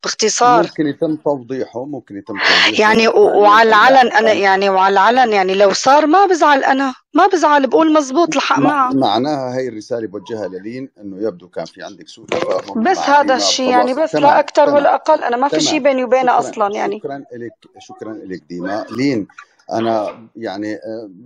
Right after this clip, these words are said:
Speaker 2: يبدو ال-، الأستاذة ديما كان في سوء ت-، تفاهم، خلينا نقول، أو، آه، ترجم الكلام على غير محتواه، يعني، وبالتالي ممكن هذا الموضوع نلاحق. وأنا إذا بدكم ممكن تو-، تحكوا مع بعض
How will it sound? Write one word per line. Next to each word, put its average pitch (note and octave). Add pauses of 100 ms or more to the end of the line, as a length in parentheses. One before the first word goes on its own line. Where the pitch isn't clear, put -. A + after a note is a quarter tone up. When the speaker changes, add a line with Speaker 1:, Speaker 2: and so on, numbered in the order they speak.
Speaker 2:
يبدو A#2+
ال-، A2
الأستاذة F#2+
ديما F#2 (100)
كان F2
في E2
سوء E2+
ت-، E2
تفاهم، G2+
خلينا D#2+
نقول، A2+
أو، G2
آه، F#2+
ترجم G2
الكلام E2+
على E2 (460)
غير F2
محتواه، F2+
يعني، F#2
وبالتالي F#2+
ممكن F2
هذا F#2
الموضوع E2
نلاحق. F2
وأنا A#2
إذا F#2+
بدكم F#2
ممكن D2+
تو-، D2 (180)
تحكوا -
مع C#2
بعض F2